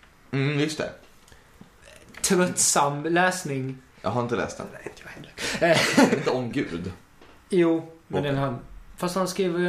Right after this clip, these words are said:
Speaker 2: en om Jesus också. Men den han pratar om att, om att våra avbildningar av Jesus är felaktiga.
Speaker 1: Mm. Aha.
Speaker 2: Typ, han såg inte ut så där egentligen.
Speaker 1: Ja, det är ett trött case.
Speaker 2: Så, vem bryr, skulle vi avbilda honom så han, som han såg ut? Tandlös och jävlig,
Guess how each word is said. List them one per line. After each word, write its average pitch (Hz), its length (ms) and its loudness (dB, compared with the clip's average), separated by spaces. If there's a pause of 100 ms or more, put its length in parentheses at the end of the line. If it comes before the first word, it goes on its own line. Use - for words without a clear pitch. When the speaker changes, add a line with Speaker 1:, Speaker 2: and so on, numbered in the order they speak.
(120)
Speaker 2:
en 165 160 -2
om 160 160 -4
Jesus 170 540 -4
också. - 320 -8
Men 202 240 4
den 208 180 6
han 185 200 0
pratar 190 300 4
om 170 120 2
att, 165 240 0 (420)
om 175 160 4
att 170 180 0
våra 175 240 4
avbildningar 170 720 2
av 180 120 4
Jesus 185 640 -2
är - 40 -6
felaktiga. 175 720 0
Speaker 1:
Mm. 135 80 -10 (180)
Aha. 123 340 2
Speaker 2:
Typ, 160 100 4 (180)
han 165 220 2
såg 170 180 0
inte 170 200 2
ut 180 220 6
så 180 100 -2
där 170 220 6
egentligen. 151 360 0
Speaker 1:
Ja, - 100 0
det 107 220 2
är - 20 0
ett 95 120 -6
trött - 260 -4
case. - 340 -6 (800)
Speaker 2:
Så, 233 120 2 (600)
vem 214 260 4
bryr, 240 160 2
skulle 214 280 0
vi 214 220 4
avbilda 170 520 2
honom 147 220 -4
så 143 220 0
han, 156 260 -2
som 160 160 -2
han 147 100 -2
såg 175 160 0
ut? 139 420 0
Tandlös 202 720 2
och 185 60 2
jävlig, 185 500 2